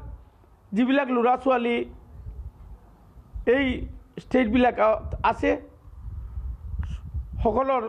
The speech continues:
ছেফ ছেফটিৰ কাৰণে এই ল'ৰা ছোৱালীবিলাকে খা-,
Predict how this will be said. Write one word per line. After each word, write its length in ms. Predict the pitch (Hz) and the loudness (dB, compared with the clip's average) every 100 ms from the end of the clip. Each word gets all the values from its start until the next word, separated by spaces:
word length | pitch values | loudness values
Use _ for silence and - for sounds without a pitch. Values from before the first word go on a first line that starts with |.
| - | -8
ছেফ 240 | - 240 240 | -2 -2 0
ছেফটিৰ 340 | 277 - 247 | -4 0 0
কাৰণে 360 | 226 220 220 208 - - - - - - - - - - - - - - _ - - - - - | 2 2 2 0 0 -10 -12 -14 -14 -12 -12 -14 -16 -20 -20 -18 -18 -20 _ -20 -20 -20 -12 0
এই 140 | 233 | 2
ল'ৰা 220 | 247 233 240 | 4 4 4
ছোৱালীবিলাকে 680 | 247 233 220 240 240 240 226 220 - - _ _ _ _ _ _ _ _ _ _ _ _ _ _ _ _ _ _ _ _ _ _ _ _ - - | 4 2 4 4 4 4 4 2 -6 -20 _ _ _ _ _ _ _ _ _ _ _ _ _ _ _ _ _ _ _ _ _ _ _ _ -20 -12
খা-, 300 | - 220 | -2 -2